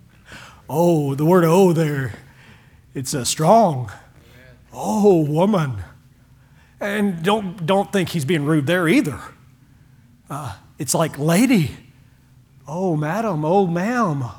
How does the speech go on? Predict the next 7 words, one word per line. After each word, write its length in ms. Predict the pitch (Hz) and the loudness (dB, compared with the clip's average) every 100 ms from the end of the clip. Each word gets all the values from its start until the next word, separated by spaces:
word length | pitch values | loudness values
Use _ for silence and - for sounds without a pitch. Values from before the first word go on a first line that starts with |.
| - | -6
oh, 260 | 160 202 | 2 2
dear 240 | 170 185 190 | 4 4 4
lady, 540 | 151 160 175 135 101 - - - _ _ _ _ _ _ _ _ _ - | 2 0 -2 -4 -6 -12 -20 -20 _ _ _ _ _ _ _ _ _ -12
great 920 | 156 170 180 233 277 285 302 240 - - - _ _ _ _ - | -2 2 6 6 6 4 2 0 -8 -18 -20 _ _ _ _ -6
is 260 | 147 127 | -4 -4
thy 260 | 147 160 196 | 0 2 2
faith." 680 | 196 147 160 151 - - | -2 -6 -6 -8 -12 -18